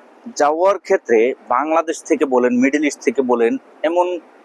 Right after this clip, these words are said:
কোনো ধরনের কোনো এজেন্সি এই দেশটি নিয়ে কিন্তু কাজ করতেছে না। তার একমাত্র কারণ হচ্ছে, ভাই, এই দেশটি নিয়ে কাজ করার ক্ষেত্রে যে প্রবণতা বা প্র-, প্রসারতা, বা আপনি যদি বলেন যে এজেন্সিরা এই দেশটি নিয়ে সচরাচর কাজ করতেছে, সেটা কিন্তু আমরা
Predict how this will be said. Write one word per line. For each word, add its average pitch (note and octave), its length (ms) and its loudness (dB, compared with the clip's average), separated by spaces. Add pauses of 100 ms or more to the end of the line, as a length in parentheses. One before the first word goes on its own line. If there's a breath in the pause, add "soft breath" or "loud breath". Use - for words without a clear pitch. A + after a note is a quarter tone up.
(100)
কোনো G#3+ 220 2
ধরনের F#3 320 -2
কোনো E3 200 0
এজেন্সি D3+ 460 0
এই D3 180 4
দেশটি C#3 380 0
নিয়ে D3+ 160 2
কিন্তু C3 240 0
কাজ A#2+ 220 0
করতেছে A#2+ 440 -4
না। - 80 -12 (560 loud breath)
তার C#3 120 0
একমাত্র D3 340 -2
কারণ D#3 260 -2
হচ্ছে, D#3+ 180 0
ভাই, B2+ 180 0 (560 soft breath)
এই D#3 120 4
দেশটি D3+ 400 0
নিয়ে F3 240 0
কাজ D3+ 260 -2
করার D3 220 2
ক্ষেত্রে D3+ 320 0
যে C3 280 2 (640 loud breath)
প্রবণতা E3+ 440 0
বা C#3+ 120 -2 (640)
প্র-, D3 200 0
প্রসারতা, E3+ 500 0
বা C#3+ 180 -2
আপনি D#3+ 220 -4
যদি D#3 220 0
বলেন D#3 300 0
যে E3 180 0
এজেন্সিরা D#3+ 420 2
এই D3+ 100 2
দেশটি C#3 360 -2
নিয়ে D#3 140 2
সচরাচর D#3 460 0
কাজ C#3 260 -4
করতেছে, C#3 460 -2
সেটা C3+ 280 -2
কিন্তু C3+ 280 0
আমরা B2+ 240 0